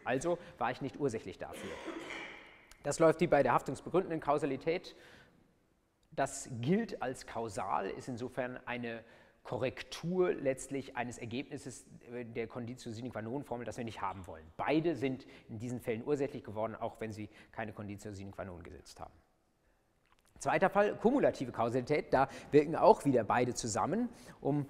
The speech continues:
ein, damals eine bestimmte Rechtsgutverletzung zu bewirken, hier einen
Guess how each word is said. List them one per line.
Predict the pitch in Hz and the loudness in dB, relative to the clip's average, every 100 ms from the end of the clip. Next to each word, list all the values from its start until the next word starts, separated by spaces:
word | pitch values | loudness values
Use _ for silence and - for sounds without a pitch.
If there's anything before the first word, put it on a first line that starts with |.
| - - | -6 2
ein, | 131 131 131 123 - - - - - | 4 4 -2 -8 -12 -18 -18 -10 2
damals | 113 127 120 | 4 6 2
eine | 123 | 0
bestimmte | 117 - 151 147 | 0 2 4 6
Rechtsgutverletzung | 196 196 190 170 - 165 | 4 4 6 6 4 0
zu | 156 | 0
bewirken, | 139 165 165 | 4 4 6
hier | 143 160 208 185 - | 4 8 10 8 6
einen | 135 131 131 | 4 4 0